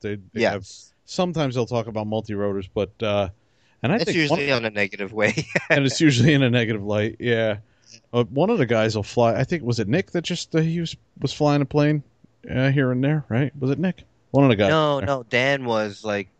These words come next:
Speaker 2: I, when, when, I think Dan hit, like, a little slum period with his helicopter, and he always talks about it like
Speaker 1: A slum period?
Speaker 2: Yeah, where he just feels like
Speaker 1: A slump?
Speaker 2: uh,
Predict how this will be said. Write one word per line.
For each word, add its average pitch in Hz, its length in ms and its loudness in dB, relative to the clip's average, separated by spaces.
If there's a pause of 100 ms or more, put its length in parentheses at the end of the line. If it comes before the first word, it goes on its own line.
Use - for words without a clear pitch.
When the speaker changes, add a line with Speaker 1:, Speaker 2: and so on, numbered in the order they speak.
(280)
Speaker 2:
I, 143 180 0
when, 147 340 -6
when, 139 400 -6 (140)
I 123 80 -6
think 147 220 -8
Dan 139 240 4
hit, 151 120 -4
like, 127 160 -2
a 113 60 -2
little 110 240 -2
slum 107 640 -4
period 110 420 -4
with 101 140 -4
his 104 120 -8
helicopter, 110 640 -2 (600)
and 113 260 4
he 139 140 2
always 175 240 4
talks 160 260 4
about 131 260 4
it 120 80 0
like 113 300 0
Speaker 1:
A 131 80 4
slum 123 600 2
period? 202 500 4 (320)
Speaker 2:
Yeah, 196 300 8
where 147 180 2
he 147 120 0
just 147 160 -8
feels 151 220 -2
like 131 300 2
Speaker 1:
A 127 80 4
slump? 120 560 4
Speaker 2:
uh, 117 80 -8